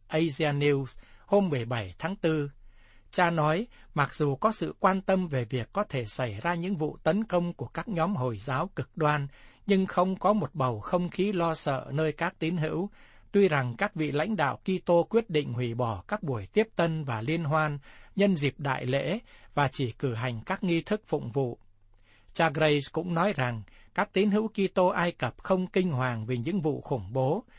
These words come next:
vì chúng tôi đã quen với những vụ như thế. Chúng tôi sống với những vị tử đạo. Dầu sao những vụ khủng bố nặng nề nhất vừa qua cũng khiến cho nhiều gia đình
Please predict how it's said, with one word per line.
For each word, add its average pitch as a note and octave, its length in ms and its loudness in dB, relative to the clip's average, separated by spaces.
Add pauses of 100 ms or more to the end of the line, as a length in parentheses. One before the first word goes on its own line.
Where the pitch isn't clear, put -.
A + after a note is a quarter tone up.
(200)
vì C#3 180 0
chúng G#3 240 0
tôi G3 200 4
đã G3 220 2
quen F3+ 280 2
với F3 140 0
những G3 240 -2
vụ D3 260 0
như D#3+ 240 2
thế. D#3 320 -2 (480)
Chúng G3 240 2
tôi E3+ 240 8
sống F3 320 2
với F#3+ 120 4
những G3 220 0
vị C#3+ 300 -2
tử A#2 240 -4
đạo. B2 320 -4 (540)
Dầu C#3 280 2
sao F#3+ 280 2
những G3+ 200 -2
vụ D3 200 -2
khủng A2 360 -4
bố D#3+ 160 2
nặng D#3+ 320 0
nề B2 220 -2
nhất F#3 180 0 (120)
vừa B2 260 -4
qua E3+ 240 2
cũng F#3 220 -6
khiến G#3 240 -2
cho G3 140 0
nhiều C3+ 300 -2
gia E3+ 200 -2
đình B2+ 260 -2